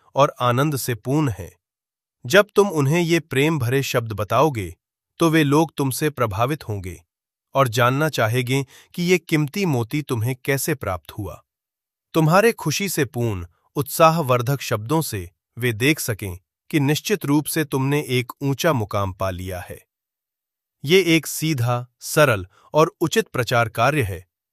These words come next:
जो यदि किया जाता है, तो अनेक सोए हुए लोग स्वप्न से जाग उठेंगे। जिन्हें परमेश्वर अपने हथियार के रूप में काम में लाने के लिए इस्तेमाल करता है,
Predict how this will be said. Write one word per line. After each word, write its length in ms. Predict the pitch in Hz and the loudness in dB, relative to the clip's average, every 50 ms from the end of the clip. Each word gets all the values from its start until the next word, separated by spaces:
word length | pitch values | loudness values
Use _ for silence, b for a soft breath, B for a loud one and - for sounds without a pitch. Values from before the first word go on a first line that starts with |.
| _ | _
जो 120 | 123 123 147 | -2 0 2
यदि 260 | 147 151 143 143 156 | 4 4 4 2 0
किया 280 | 131 - 143 143 165 185 | -2 -2 0 0 2 2
जाता 360 | 156 139 104 98 - 113 104 | 2 0 0 0 -2 -4 -4
है, 240 | 95 104 95 87 - _ _ _ _ _ | -4 -6 -8 -10 -14 _ _ _ _ _
तो 80 | - 160 | -2 -2
अनेक 460 | 156 - 135 139 143 165 185 196 - | -2 0 -2 0 2 2 2 0 -2
सोए 320 | - - - 131 135 139 | -6 -2 0 2 2 2
हुए 320 | 139 120 117 117 113 110 107 | 2 0 0 -2 -2 -4 -4
लोग 400 | 101 107 131 131 120 104 95 b b b b b | -2 0 0 0 0 -2 -6 b b b b b
स्वप्न 420 | - - - 180 175 - - 147 120 | -12 -4 2 2 2 2 2 -6 -6
से 200 | - - 117 107 | -4 -4 -6 -4
जाग 300 | 98 110 110 110 110 104 | -2 0 0 0 0 -2
उठेंगे। 540 | 95 - - 104 92 87 82 85 - - _ _ _ _ _ _ _ _ _ _ _ _ _ _ _ 120 | -8 -10 -10 -12 -10 -12 -14 -16 -18 -20 _ _ _ _ _ _ _ _ _ _ _ _ _ _ _ -4
जिन्हें 280 | 131 156 156 196 226 | -2 0 2 2 2
परमेश्वर 600 | 220 - 156 147 151 160 165 156 - - 196 196 | 4 2 0 2 2 0 0 -2 0 -2 -2 -2
अपने 300 | 175 143 127 - 151 147 | 0 -4 -6 -2 -2 -2
हथियार 460 | 131 117 113 - - 127 127 143 156 | 0 -2 -4 -4 0 2 2 2 2
के 140 | 151 - 131 | 0 -4 -4
रूप 300 | 113 117 131 147 - - | -2 -2 -4 -4 -6 -4
में 140 | 135 139 139 - _ | -4 -4 -4 -4 _
काम 220 | - 120 123 135 | 0 0 0 2
में 140 | 147 143 127 | 0 -2 -2
लाने 320 | 113 107 107 110 120 131 127 | -2 -2 -2 -2 -2 -4 -4
के 160 | - 123 113 | -4 -6 -6
लिए 200 | 107 110 117 117 | -4 -4 -4 -4
इस्तेमाल 500 | 101 107 - - - 107 101 104 104 101 | -4 -8 -10 -8 -6 -4 -4 -4 -4 -4
करता 380 | - 104 95 - - 160 156 | -6 -8 -10 -2 0 0 0
है, 220 | 120 101 90 80 | 0 -2 -6 -10